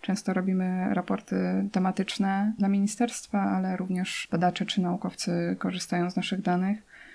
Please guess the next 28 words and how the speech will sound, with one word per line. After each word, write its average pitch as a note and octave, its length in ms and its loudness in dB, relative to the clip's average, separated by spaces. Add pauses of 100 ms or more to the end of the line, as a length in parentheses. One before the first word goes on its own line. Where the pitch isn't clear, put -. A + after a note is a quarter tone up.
(140)
Wszystkie - 300 0
publikacje G#3 500 4
są G3 160 2
dostępne F#3+ 420 0
u F3+ 60 4
nas F#3 200 2
na F#3 80 -2
stronie F#3+ 580 2
nimos F#3+ 540 2
pe - 160 -4
el. G3 300 0
Zachęcam G3+ 680 2
do G#3 160 2
zapoznania F#3 520 2
się. G#3+ 260 4 (680)
I G#3 580 6
tutaj A3 320 6
chciałabym G#3+ 440 8
też G#3+ 140 4
powiedzieć A3 460 4
o B3+ 80 6
tym, A3+ 180 4
że G#3+ 300 6
próbowaliśmy A3 640 4
rozpoznać, G3 480 4
ile G#3+ 120 8
muzeów G3+ 440 4
bada G3 420 4